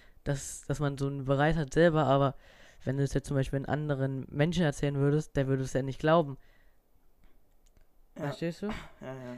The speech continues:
Speaker 1: Also generell, es ist alles, es ist alles ein bisschen weird über so, so das Thema, so Tod, was, wenn man von oben so, dass man so einen Kamerablick von oben hat.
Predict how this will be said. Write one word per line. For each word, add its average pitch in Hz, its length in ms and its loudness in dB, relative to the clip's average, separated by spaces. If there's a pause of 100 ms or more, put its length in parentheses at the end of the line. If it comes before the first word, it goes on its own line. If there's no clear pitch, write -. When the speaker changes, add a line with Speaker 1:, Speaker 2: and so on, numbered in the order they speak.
Speaker 1:
Also 156 240 -2
generell, 175 560 0 (320)
es 156 120 -8
ist 151 220 -16
alles, 170 480 -2 (560)
es 151 140 -6
ist 151 180 -12
alles 160 300 -2
ein 143 80 -12
bisschen 139 400 -10
weird 185 440 -4 (1300)
über 160 240 -6
so, 151 240 -10
so 147 160 -8
das 147 320 -6
Thema, 170 540 2 (340)
so 143 520 -4
Tod, 156 360 -4
was, 147 220 -8
wenn 139 240 -10
man 151 160 -6
von - 160 -10
oben 147 240 -8
so, 139 240 -6
dass - 180 -12
man 135 180 -8
so 131 80 -8
einen 131 180 -12
Kamerablick 143 520 -8
von - 160 -12
oben 143 240 -10
hat. 160 220 -10